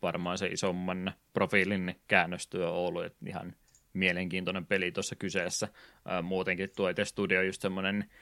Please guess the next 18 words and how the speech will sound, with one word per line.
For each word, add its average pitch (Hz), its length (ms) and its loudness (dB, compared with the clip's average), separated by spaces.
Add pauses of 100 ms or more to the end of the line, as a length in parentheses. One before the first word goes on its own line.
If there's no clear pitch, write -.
(160)
mikä 110 320 8
nytten 110 580 0 (220)
kiinnostaa 107 440 6
siinäkin 104 360 4
mielessä. 98 400 2
Puhuttiin 92 540 -2
tästä 98 460 4 (480)
muun 95 380 2 (460)
R 95 100 4
P - 60 -8 (200)
G:stä, 92 260 0
mikä 90 300 0
nyt - 180 -6
oli 90 120 0
kans 90 180 -2
Switchille 95 340 -2
pitänyt 95 460 -2
tulla, 98 260 -2